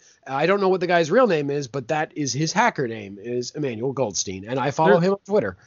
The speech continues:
Speaker 2: There is some fun, um, uh, you know, uh, nods and st-, and whatnot to, uh, better things,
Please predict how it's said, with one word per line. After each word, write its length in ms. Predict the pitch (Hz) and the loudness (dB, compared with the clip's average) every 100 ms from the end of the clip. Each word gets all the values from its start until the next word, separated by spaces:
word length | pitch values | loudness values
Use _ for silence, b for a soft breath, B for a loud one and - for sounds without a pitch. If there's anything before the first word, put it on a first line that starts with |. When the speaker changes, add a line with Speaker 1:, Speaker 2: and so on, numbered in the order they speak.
| _ _ _ _ | _ _ _ _
Speaker 2:
There 140 | 175 | 4
is 80 | 233 | 4
some 300 | - 240 175 | 2 0 -2
fun, 600 | - 165 165 147 135 131 | 0 0 2 2 0 -2
um, 680 | 110 123 123 120 113 113 113 - | -2 2 4 4 2 0 -2 -6
uh, 320 | 113 113 110 107 90 | -4 -4 -4 -6 -4
you 200 | 120 117 | 0 2
know, 360 | 113 110 110 | 2 2 2
uh, 340 | 107 107 101 98 | 2 2 0 -2
nods 680 | 104 113 117 113 113 107 117 | 0 2 4 4 4 2 -2
and 120 | 110 | -4
st-, 220 | - - | -6 -6
and 160 | 110 107 | -2 0
whatnot 520 | 110 95 107 107 - | 2 2 0 -2 -4
to, 340 | - 110 107 | -4 0 2
uh, 600 | 104 104 98 98 98 101 104 107 - - 131 - 110 - | 2 2 2 0 -2 -4 -8 -12 -18 -18 -18 -14 -14 -2
better 280 | 131 120 117 | 2 4 4
things, 580 | 113 117 107 107 - | 2 2 2 -2 -6